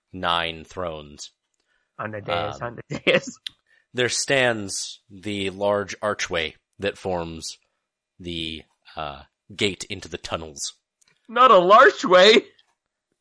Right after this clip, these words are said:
Speaker 1: The, uh, the misty veil that seems to,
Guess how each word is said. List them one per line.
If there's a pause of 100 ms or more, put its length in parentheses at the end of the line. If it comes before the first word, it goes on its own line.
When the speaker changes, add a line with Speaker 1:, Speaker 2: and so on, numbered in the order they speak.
(440)
Speaker 1:
The, (320)
uh, (880)
the
misty
veil (160)
that
seems
to,